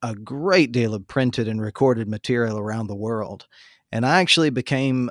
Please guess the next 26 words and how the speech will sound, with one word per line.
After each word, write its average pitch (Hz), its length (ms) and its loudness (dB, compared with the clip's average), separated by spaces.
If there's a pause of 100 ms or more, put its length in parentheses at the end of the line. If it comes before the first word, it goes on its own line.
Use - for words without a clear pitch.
acquainted 139 540 0
with 117 160 -2
your 120 160 0
ministry, 123 440 0
Brother 113 300 -2
James, 113 480 -6
back 117 320 -6
in 107 480 -6
two 135 160 -4
thousand 120 420 -2
seven 135 360 2
or 104 120 -4
around 127 360 -2
then 110 340 -6 (420)
through 156 360 4
the 123 240 0
audio 131 480 4
cassettes - 560 -4
that - 160 -8
the 101 80 -10
church 110 320 -6
was 107 120 -8
producing 104 600 -6
at 95 100 -10
the 95 80 -14
time. 110 420 -8